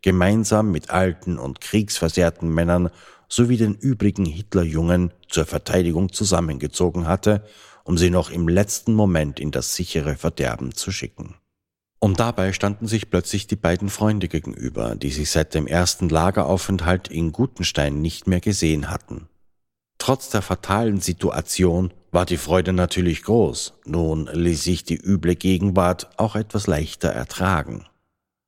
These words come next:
Die beiden hatten Glück. Kurze Zeit später löste sich ihre Truppe auf und sie nützten die Chance, um sich von den anderen abzusetzen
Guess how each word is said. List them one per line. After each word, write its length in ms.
Die 240
beiden 400
hatten 320
Glück. 420
Kurze 420
Zeit 240
später 540
löste 400
sich 260
ihre 240
Truppe 380
auf 320
und 140
sie 120
nützten 420
die 100
Chance, 540
um 160
sich 240
von 160
den 140
anderen 420
abzusetzen 800